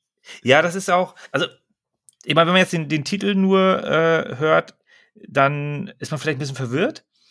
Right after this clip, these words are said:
Aber wenn dann schon gesagt wird, das ist ein Zeitreisefilm hier auf den Klappentexten, dann ist man wenigstens abgeholt, weil der, äh, Text selber verrät es ja erstmal nicht, sondern der verrät ja erstmal nur, dass, äh, dort, äh, dass es vielleicht ein bisschen spannungsgeladenerer Film ist.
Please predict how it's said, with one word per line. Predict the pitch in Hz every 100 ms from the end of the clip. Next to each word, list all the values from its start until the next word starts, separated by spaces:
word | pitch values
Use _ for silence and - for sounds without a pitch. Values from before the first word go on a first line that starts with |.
| _ _ _
Aber | 131
wenn | 135
dann | 160
schon | 156
gesagt | 147 143 -
wird, | 131
das | 131
ist | 131
ein | 123
Zeitreisefilm | 143 143 123 110 131
hier | 127 120
auf | -
den | 113
Klappentexten, | 110 - 117 117 -
dann | 117 156
ist | 156
man | 165
wenigstens | 139 151 135 123
abgeholt, | 123 - 165 117 117 131 139 127
weil | 120 123 117
der, | 117 117 113 - -
äh, | 113 107
Text | 123 120 -
selber | 117 143 165
verrät | 156 135 127 131
es | 120
ja | 127
erstmal | 110 - 110
nicht, | 113 135
sondern | 143 135 135
der | 131
verrät | 127 131 127 135
ja |
erstmal | 139 - 135
nur, | 135 135 135 131 - - _ _
dass, | 123 - - -
äh, | 120 120 123 120 117 _ _ _ _ _ _ _ _ _ _ _ _ _
dort, | - 123 -
äh, | - _ - 80 - 135 131
dass | 139 139
es | 127
vielleicht | - 147
ein | 139
bisschen | 139 147 131
spannungsgeladenerer | - 131 135 131 - 101 101 107 101 98
Film | 95 - 98 -
ist. | - - -